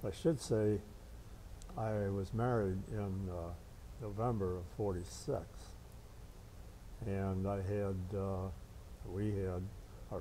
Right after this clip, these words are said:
first child in, uh, September of forty-seven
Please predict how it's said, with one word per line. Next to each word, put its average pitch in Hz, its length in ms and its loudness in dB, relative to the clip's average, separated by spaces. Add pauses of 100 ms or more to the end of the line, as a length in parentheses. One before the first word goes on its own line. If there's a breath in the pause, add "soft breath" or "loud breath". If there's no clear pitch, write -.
first 113 280 2
child 92 440 0 (1000)
in, 95 360 2
uh, 90 220 0
September 98 600 -2
of 95 80 0
forty-seven 101 840 0